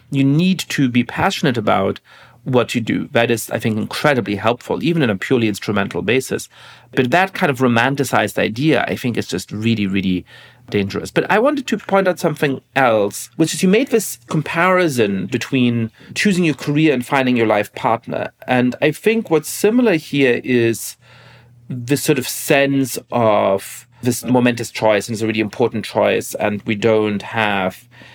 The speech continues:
enough guidance as to how to do it socially, and people get in their heads about it and they get confused, right?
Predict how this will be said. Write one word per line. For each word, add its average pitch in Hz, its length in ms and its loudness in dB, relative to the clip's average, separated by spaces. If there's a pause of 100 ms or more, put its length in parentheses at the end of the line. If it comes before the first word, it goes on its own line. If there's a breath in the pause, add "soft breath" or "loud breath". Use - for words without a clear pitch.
(280 loud breath)
enough 123 320 2
guidance 113 440 2
as 110 100 -6
to 120 100 -8
how 113 160 2
to 107 100 -6
do 107 220 2
it 101 180 0
socially, 104 600 -2
and 95 180 -2
people - 320 -4
get 98 160 -2
in 104 80 -4
their 101 100 -2
heads 104 240 -2
about 92 300 -2
it 92 80 -4
and 110 80 -6
they 98 80 0
get - 160 -4
confused, - 640 -10
right? - 180 -2